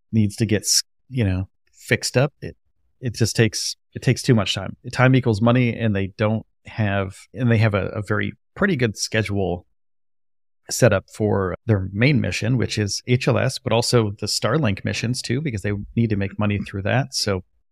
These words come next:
anything that sets that back, not good,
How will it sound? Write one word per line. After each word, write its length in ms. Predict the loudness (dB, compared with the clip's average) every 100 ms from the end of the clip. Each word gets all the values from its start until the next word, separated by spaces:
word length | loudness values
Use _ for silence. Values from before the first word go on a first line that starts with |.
| _ _ _
anything 300 | 2 4 6
that 100 | 4
sets 240 | 2 -2 -2
that 160 | -4 -4 _
back, 300 | 2 2 2 -4 _ _ _ _ _ _
not 280 | 4 4 2
good, 280 | -2 -4